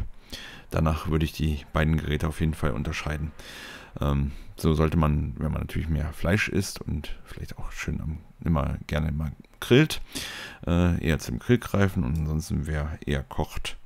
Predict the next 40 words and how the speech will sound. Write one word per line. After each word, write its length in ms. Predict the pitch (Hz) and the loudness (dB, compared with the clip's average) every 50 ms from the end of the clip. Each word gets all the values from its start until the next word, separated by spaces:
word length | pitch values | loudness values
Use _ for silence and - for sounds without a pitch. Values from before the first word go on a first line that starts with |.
| - - - - - | -18 -20 -18 -10 -6
erstmal 360 | - 80 - - - - - | -6 -6 -4 -4 -4 -4 -6
zu 180 | - - - - | -6 -6 -6 -4
dem 140 | 73 71 - - - | -4 -4 -6 -4 -2
anderen 240 | 80 80 80 80 73 | -2 -2 -2 -2 -4
Gerät. 380 | - 73 76 69 - - - - - - - - - - - - - - | -6 -8 -8 -8 -8 -10 -12 -12 -12 -12 -12 -12 -12 -14 -16 -18 -8 -4
Äh, 60 | - 78 | 0 0
aber 420 | 76 73 58 - 71 80 82 85 | 0 0 0 2 4 6 6 6
am 100 | 98 - | 6 4
Ende 360 | - - 110 120 98 95 95 - - - | 4 4 6 6 8 6 6 2 0 -4
kann 180 | - - 87 87 | 0 2 2 4
ich 120 | 80 80 | 4 2
euch 120 | 78 76 | 0 0
sagen, 380 | - 80 80 82 87 87 85 82 - - - - - - - - - | 2 4 6 6 8 6 6 4 2 -4 -14 -14 -14 -14 -16 -6 0
werdet 180 | - 82 82 78 | 2 2 2 2
ihr 80 | 78 | 2
wahrscheinlich 400 | 80 80 - - 73 78 78 - | 0 0 0 0 -2 -2 -4 -4
euch 200 | - - - - - - - - - | -6 -8 -10 -10 -14 -20 -20 -4 2
beide 300 | - 85 95 104 104 87 | 4 6 8 8 8 8
holen 260 | 95 95 101 95 - | 8 8 8 8 6
oder 220 | 67 67 - 80 | 2 0 0 -2
vielleicht, 500 | - - - 71 76 - - - - - | -2 -2 -4 -4 -4 -6 -8 -14 -10 -6
äh, 60 | - 71 | -4 -2
eins 540 | 69 - - - - 64 - - - - | -2 -2 -4 -4 -4 -4 -6 -6 -8 -8
der 120 | - - - | -8 -4 0
anderen 480 | 87 104 110 104 101 95 98 95 92 | 2 2 4 4 6 4 4 4 2
Ninja-Lösungen, 880 | - - 98 101 92 87 90 85 82 82 85 85 82 85 87 85 82 - - - - - - - - - | 4 6 6 8 8 8 8 8 8 10 8 8 8 8 8 8 6 4 0 -8 -14 -16 -16 -16 -8 -2
denn, 260 | - 78 78 78 76 64 | 0 2 4 4 4 2
äh, 220 | 50 71 73 71 71 78 82 - | 2 0 0 0 0 -2 -4 -4
man 180 | - 78 80 80 | -2 -2 0 0
hat 100 | 78 - | -2 0
immer 140 | - 85 80 | 2 2 2
das 140 | 73 73 - | 2 0 -2
Problem, 420 | - 87 - - 78 76 76 78 - - - - - - - - | -4 -2 0 2 4 4 4 2 -2 -6 -14 -18 -20 -20 -10 -4
wenn 100 | - 76 | 0 0
man 100 | 78 76 | 2 2
jetzt 160 | 69 65 - - | 2 0 -2 -4
zum 120 | - 73 | -4 -4
Beispiel 200 | 76 - - - | -2 -2 -4 -4
Fleisch 340 | - - 82 85 - - - | 0 2 2 2 2 2 0
macht, 360 | 80 82 80 - - - | 0 0 0 -2 -8 -14